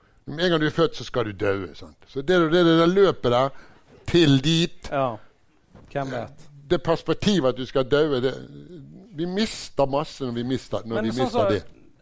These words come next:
Speaker 2: sånn som du vet når, eh, Wenche Foss døde. Overskrifter overalt og sånn. Hvis jeg dør nå, en sånn liten notis som min mor og de må betale for at jeg er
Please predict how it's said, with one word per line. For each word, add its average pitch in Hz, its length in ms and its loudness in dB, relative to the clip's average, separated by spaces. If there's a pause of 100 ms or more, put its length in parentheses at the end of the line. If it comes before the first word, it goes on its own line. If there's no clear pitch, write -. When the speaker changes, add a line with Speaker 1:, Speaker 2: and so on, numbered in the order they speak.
(180)
Speaker 2:
sånn 226 160 -10
som 180 140 -14
du 175 60 -8
vet 175 240 -2
når, 139 280 -4
eh, 127 340 -4 (120)
Wenche 143 300 -8
Foss - 280 -16
døde. 95 320 -16 (1000)
Overskrifter 143 680 -6
overalt 117 460 -8
og 113 80 -16
sånn. 95 180 -16 (300)
Hvis - 100 -10
jeg 196 140 0
dør 160 240 0
nå, 185 260 -8 (600)
en 143 60 -18
sånn 170 320 -12
liten 135 280 -8
notis 135 400 -10
som 131 100 -12
min 123 120 -10
mor 127 200 -8
og 127 60 -6
de 123 60 -6
må 120 160 -12
betale 120 580 -12
for 123 140 -12
at 127 160 -12
jeg 180 180 -4
er 147 80 0